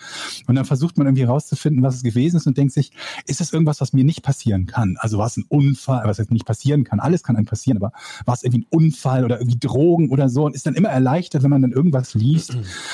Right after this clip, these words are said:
"Ach ja, okay, das ist was, das, das wird mir wohl nicht passieren", ne?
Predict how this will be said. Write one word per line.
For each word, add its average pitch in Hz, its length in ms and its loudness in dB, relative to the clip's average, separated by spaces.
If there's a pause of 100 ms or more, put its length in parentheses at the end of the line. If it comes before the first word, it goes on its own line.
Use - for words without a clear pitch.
(160)
"Ach 131 160 -4
ja, 143 220 -2
okay, 123 180 -2
das 120 160 2
ist 120 160 -2
was, 131 160 -2
das, - 260 -4
das 113 200 -4
wird 135 160 0
mir 135 160 2
wohl 127 160 2
nicht 123 180 0
passieren", 95 540 0
ne? 135 200 2